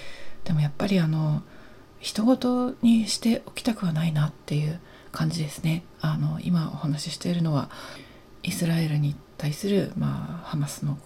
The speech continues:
攻撃の、と、それの報復というか、うん、イスラエルのガザへの空爆の話ですね。まあ、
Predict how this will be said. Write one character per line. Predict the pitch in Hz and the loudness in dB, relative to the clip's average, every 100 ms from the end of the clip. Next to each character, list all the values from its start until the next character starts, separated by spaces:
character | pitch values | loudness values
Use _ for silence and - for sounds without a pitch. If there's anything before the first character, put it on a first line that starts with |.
| - | -10
攻 | |
撃 | 160 151 - - 147 143 156 | -8 -8 -8 -4 -2 -2 -2
の、 | 143 - - - - - - - - - - - | -2 -4 -12 -18 -16 -18 -18 -20 -20 -20 -20 -10
と、 | - 170 - - | -6 -6 -6 -10
そ | - | -4
れ | 165 | -2
の | 165 165 - | 0 0 -2
報 | - - | -8 -10
復 | 170 - 160 | -10 -8 -8
と | 165 | -4
い | 160 | -4
う | 156 | 0
か、 | - - - - - - | 0 0 0 -2 -2 -4
う | 185 | -2
ん、 | 170 165 170 175 - - | -2 -2 -6 -10 -14 -14
イ | |
ス | - 185 | -10 -4
ラ | 165 151 | -2 0
エ | |
ル | 151 | 0
の | 165 185 - - - - - - - - - - | 2 2 0 -8 -20 -20 -20 -20 -20 -20 -20 -10
ガ | - 156 | -4 -2
ザ | 156 | 0
へ | 147 147 | 0 0
の | 127 - - | -2 -6 -12
空 | - | -12
爆 | - 147 - 180 165 165 165 | -8 -8 -8 -8 -6 -4 -2
の | 170 - - - - - - - - - - - | -4 -4 -14 -20 -20 -20 -20 -20 -20 -20 -18 -10
話 | - 185 - - 180 175 175 | -2 -2 -2 -4 -2 -2 -4
で | - | -8
す | - - - | -16 -10 -6
ね。 | 160 175 - - - - - - - - - - - - | -6 -8 -16 -20 -20 -20 -20 -20 -20 -20 -20 -20 -20 -12
ま | |
あ、 | - | -8